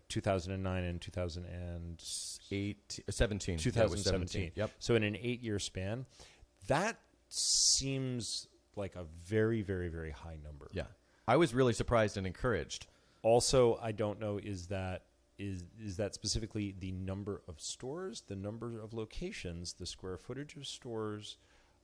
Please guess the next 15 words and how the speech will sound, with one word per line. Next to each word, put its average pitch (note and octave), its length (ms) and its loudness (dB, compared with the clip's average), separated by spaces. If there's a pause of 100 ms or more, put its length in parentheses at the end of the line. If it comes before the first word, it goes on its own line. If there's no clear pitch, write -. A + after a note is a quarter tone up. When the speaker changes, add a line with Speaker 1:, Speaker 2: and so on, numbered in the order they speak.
(160)
Speaker 1:
or F#2+ 240 0
the F2 120 -6
income F#2+ 440 -6
from E2+ 180 -10
the C#2+ 60 -10
stores? - 400 -18 (200)
Speaker 2:
Yeah. F2 140 2 (960)
Do A2 140 2
you C3+ 180 6
think B2+ 340 2
that A2+ 220 8
it A2 140 2
is G#2+ 160 2
nonetheless G#2 420 2
representative F#2+ 600 0